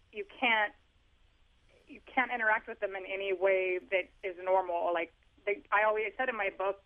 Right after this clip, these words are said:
that there's stages of having your baby, and the first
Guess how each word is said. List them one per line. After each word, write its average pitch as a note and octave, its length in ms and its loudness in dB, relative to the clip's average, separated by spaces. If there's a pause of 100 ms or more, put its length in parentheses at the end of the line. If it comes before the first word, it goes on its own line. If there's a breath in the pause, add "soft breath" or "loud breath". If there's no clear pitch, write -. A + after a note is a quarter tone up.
that E3 220 -2 (560)
there's F3 340 0 (800)
stages F#3 440 0
of E3+ 80 -8
having E3+ 440 -2 (380 soft breath)
your E3+ 140 0
baby, D#3+ 340 0
and E3+ 200 -4
the E3+ 100 -6
first F#3 220 2